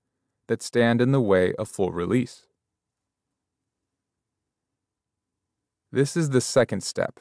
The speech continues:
in the Buddhist strategy. In one of the standard descriptions for how to develop dispassion for jhana, Majjhima Nikaya fifty-one,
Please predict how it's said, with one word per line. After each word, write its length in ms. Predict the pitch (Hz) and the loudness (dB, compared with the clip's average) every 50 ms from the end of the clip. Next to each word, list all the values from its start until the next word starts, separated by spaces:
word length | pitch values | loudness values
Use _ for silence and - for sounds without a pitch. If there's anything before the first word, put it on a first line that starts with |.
| _ _ | _ _
in 100 | 101 98 | -6 -6
the 80 | 95 | -4
Buddhist 280 | 87 98 95 90 85 - | 0 0 -2 -2 -2 -8
strategy. 560 | - - 101 95 - - - - - - - _ _ _ _ _ _ _ _ _ _ _ _ _ _ _ _ _ _ _ _ _ _ _ _ _ _ | -6 -4 -2 -2 -2 -4 -10 -12 -16 -16 -18 _ _ _ _ _ _ _ _ _ _ _ _ _ _ _ _ _ _ _ _ _ _ _ _ _ _
In 160 | - 104 107 | -4 -2 0
one 100 | 113 143 | 2 2
of 100 | 180 180 | 0 0
the 80 | 180 - | -2 -4
standard 460 | - - - - 110 104 104 110 104 | -4 -4 -4 0 0 2 2 0 -2
descriptions 680 | 101 95 - - - 95 87 - - - 90 87 85 | -4 -6 -8 -4 -6 -6 -6 -6 -10 -10 -10 -10 -10
for 180 | - - 107 98 - - | -8 -8 -8 -8 -8 -4
how 240 | - 113 117 120 120 | -2 0 2 2 0
to 100 | - - | -2 -6
develop 460 | 101 92 87 101 90 95 95 - - | -8 -4 0 2 2 2 2 -2 -4
dispassion 640 | - 98 - - - - 120 120 123 - - 120 117 | -8 -8 -8 -8 -6 -2 -2 -2 -2 -2 -4 -4 -4
for 140 | - - 95 | -4 -6 -8
jhana, 540 | 80 - 95 95 87 - 50 - - - - _ _ _ _ _ _ _ _ _ _ _ _ _ _ _ | -6 -2 -2 0 0 0 -4 -8 -12 -16 -16 _ _ _ _ _ _ _ _ _ _ _ _ _ _ _
Majjhima 440 | - 95 95 - 101 92 87 87 90 | -6 -6 -4 -4 -4 -4 -4 -6 -6
Nikaya 380 | 85 - - 87 87 87 85 85 | -6 -2 -2 0 0 0 0 -2
fifty-one, 680 | - - - - - 87 87 107 120 123 120 123 117 | -6 -14 -12 -10 -10 -4 0 2 2 2 2 -2 -6